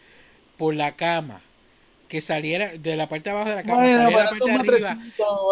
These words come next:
Speaker 2: esos matrecitos eran
Speaker 1: Pero
Speaker 2: de
Speaker 1: co-,
Speaker 2: papel casi.
Speaker 1: pero como sea, para que eso entrara por el cuello y saliera por la garganta,
Speaker 2: Sí, sí.
Speaker 1: tú tienes
Speaker 2: Hay que
Speaker 1: que,
Speaker 2: tener fuerza.
Speaker 1: tienes que zumbarlo con fuerza.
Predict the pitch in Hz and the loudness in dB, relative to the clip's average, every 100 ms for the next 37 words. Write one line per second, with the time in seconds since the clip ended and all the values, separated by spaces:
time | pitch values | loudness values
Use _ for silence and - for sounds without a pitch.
0 | 190 226 226 240 233 196 214 208 202 190 | 2 0 0 4 4 4 4 4 4 6
1 | 190 185 180 170 143 151 135 - 180 175 | 4 4 2 2 0 -2 -6 -4 -2 -2
2 | 165 160 160 151 165 196 196 165 151 143 | -2 -6 -10 -10 -6 -4 -4 -6 -8 -10
3 | 151 226 233 208 190 220 214 180 156 139 | -12 -10 -12 -8 -6 -6 -8 -12 -12 -12
4 | 160 175 151 147 135 131 135 180 196 196 | -12 -10 -12 -12 -14 -12 -12 -12 -10 -10
5 | 190 180 190 185 - 196 175 156 131 - | -10 -12 -14 -14 -6 -2 -2 -2 -10 -10
6 | 196 190 190 220 170 156 151 143 135 135 | -10 -8 -6 -2 0 0 -2 -4 -4 -8
7 | 135 - 208 226 226 208 - 170 160 156 | -10 -12 -6 -4 -4 -8 -12 -14 -14 -14
8 | 160 160 175 170 151 131 - 123 - | -10 -8 -8 -8 -12 -16 -16 -18 -18